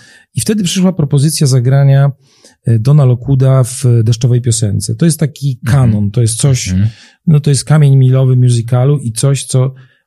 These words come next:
Speaker 1: coś, o czym też zawsze marzyłem, to było gdzieś moim takim,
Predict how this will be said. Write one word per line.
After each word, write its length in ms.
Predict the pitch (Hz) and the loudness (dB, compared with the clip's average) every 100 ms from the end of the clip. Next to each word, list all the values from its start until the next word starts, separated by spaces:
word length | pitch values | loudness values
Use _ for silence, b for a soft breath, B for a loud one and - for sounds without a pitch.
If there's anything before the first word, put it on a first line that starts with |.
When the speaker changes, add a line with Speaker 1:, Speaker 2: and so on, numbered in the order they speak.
| - | -6
Speaker 1:
coś, 200 | - 156 | -2 -2
o 120 | - | -2
czym 180 | 147 151 | -4 -2
też 140 | 165 147 | -2 -2
zawsze 400 | 160 - 160 156 _ _ | -2 -2 -2 -4 _ _
marzyłem, 500 | 123 139 139 175 143 | -2 0 0 2 2
to 100 | 127 | 0
było 200 | 131 135 | -2 0
gdzieś 260 | 131 139 - | 0 -2 0
moim 260 | 139 139 135 | 0 2 0
takim, 480 | 131 - 143 143 | -2 0 2 2